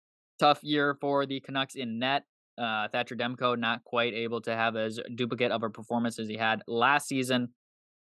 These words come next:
Also, some challenges on the back end. Oliver Ekman-Larsson been healthy scratched a couple times this season as well. So I think that was a big reason for criticism from the Canucks,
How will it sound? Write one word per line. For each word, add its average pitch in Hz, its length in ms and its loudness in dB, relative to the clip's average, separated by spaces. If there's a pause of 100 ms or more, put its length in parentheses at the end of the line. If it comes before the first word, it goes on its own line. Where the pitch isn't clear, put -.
Also, 139 220 2
some 135 180 -2
challenges 131 400 2
on 120 100 2
the 113 80 -4
back 117 300 2
end. 135 260 4
Oliver 120 340 4
Ekman-Larsson 127 720 -4 (240)
been 110 100 -6
healthy 117 320 -2
scratched 143 520 2
a 127 40 0
couple 135 220 0
times 127 420 2 (200)
this 127 200 -2
season 123 400 0
as 107 280 -4
well. 120 340 6
So 110 300 -2 (180)
I 110 60 0
think 113 160 0
that 113 160 4
was 113 120 0
a 113 60 -2
big 113 180 0
reason 113 400 -2
for 113 220 -2
criticism 113 640 -2
from 113 200 0
the 107 80 -4
Canucks, 120 500 0